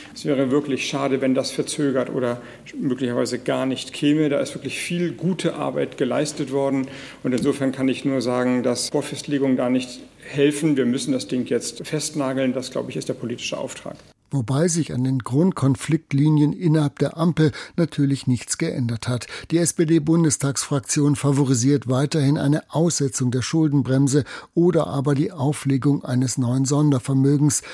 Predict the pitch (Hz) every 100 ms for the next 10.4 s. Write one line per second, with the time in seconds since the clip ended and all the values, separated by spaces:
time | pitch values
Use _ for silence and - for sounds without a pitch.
0 | - 160 - 175 160 151 156 - 147 -
1 | 151 - 151 156 135 _ - 147 127 -
2 | 120 139 - - 117 - 117 117 - -
3 | - 147 143 156 175 165 151 - - 156
4 | 151 - 135 156 147 - 151 127 143 127
5 | 127 120 - - - - 147 - 143 147
6 | 127 139 131 139 - 147 170 156 147 131
7 | 117 - 151 - 127 131 - - 135 139
8 | - - _ 190 170 139 127 139 - 139
9 | 127 131 131 127 - _ 160 156 - 143
10 | 131 117 113